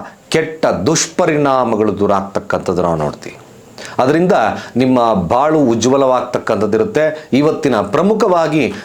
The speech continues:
ನಾವು ಕನ್ಯಾ ರಾಶಿಯವರ ಶಾಶ್ವತ ಪರಿಹಾರಗಳಿಂದ, ಕಷ್ಟಗಳಿಂದ ನಿರ್ಮೂಲನೆ ಆಗ್ತಕ್ಕಂಥದ್ದು, ಶಾಶ್ವತ ಪರಿಹಾರಗಳಾದ್ರೆ ಏನು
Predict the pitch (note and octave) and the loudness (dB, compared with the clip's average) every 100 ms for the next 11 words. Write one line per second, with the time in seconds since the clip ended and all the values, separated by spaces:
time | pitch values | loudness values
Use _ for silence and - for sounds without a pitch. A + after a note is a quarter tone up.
0 | A2 A#2 G#2 G#2+ D#3+ G#3 G3+ F3 D3 B2+ | -2 0 0 -2 0 2 2 2 0 -2
1 | - A#2 A2 A2 F#2+ - - D3 D3 F3 | 0 2 2 2 -2 -8 -4 0 0 -2
2 | - E3+ C3+ B2 B2+ A#2 A2+ A2 G2+ G2+ | -2 -2 0 0 0 0 2 2 2 0
3 | F#2+ F#2+ C#3 - E3 D3 C3 B2 F#2+ - | 0 -2 -2 -2 -2 0 0 0 -2 -6
4 | - A2 B2 D3 G3 E3+ D3 C3 - - | -6 -2 0 2 2 2 0 -2 -6 -4
5 | A#2+ G2+ G2+ G2 C3 C#3+ - B2+ - C3 | -2 -2 -2 0 0 -2 -2 -4 -2 0
6 | C#3+ D3+ D3+ C3+ B2+ A2+ G2+ G#2 G2 F#2+ | 0 2 2 2 2 0 0 0 0 -2
7 | F2 | -4